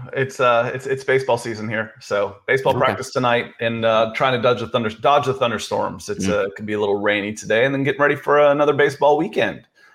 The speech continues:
Speaker 1: And, uh, someone made a comment, "I need to change my, my background of the beach." You know, that's not a bad idea. I'll probably be at the beach in two weeks. So, um, and, uh, we'll, we'll figure out if we can do something, uh, if we can do that, or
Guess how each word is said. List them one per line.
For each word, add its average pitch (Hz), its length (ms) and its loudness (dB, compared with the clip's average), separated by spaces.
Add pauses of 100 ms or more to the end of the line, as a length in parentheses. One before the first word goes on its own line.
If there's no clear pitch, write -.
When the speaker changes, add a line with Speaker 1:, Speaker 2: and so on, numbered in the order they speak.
(120)
Speaker 1:
And, 135 220 2
uh, 123 140 4
someone 175 220 0
made 160 120 6
a 139 60 4
comment, 143 320 2
"I 135 40 2
need 135 180 0
to 123 100 0
change 135 420 -2
my, 110 360 0
my 107 180 -2
background 113 440 0
of 107 60 -4
the 101 60 -8
beach." 117 260 -4
You 147 60 -10
know, 170 60 -2
that's 180 120 0
not 180 140 0
a 165 40 2
bad 156 140 4
idea. 131 320 2
I'll 98 100 2
probably 117 280 2
be 113 120 -2
at 110 80 -4
the 107 60 -6
beach 110 260 -6
in 104 120 -12
two 113 180 -8
weeks. 107 320 -4
So, 101 300 2 (440)
um, 104 480 2 (120)
and, 110 240 2
uh, 98 160 0
we'll, 127 100 -6
we'll 139 140 0
figure 139 260 2
out 127 140 4
if 120 100 -2
we 127 80 -2
can 120 160 -4
do 120 100 2
something, 113 540 2
uh, 104 320 2 (400)
if 117 200 -8
we 123 100 -2
can 120 100 -4
do 117 120 -2
that, 113 200 2
or 107 300 2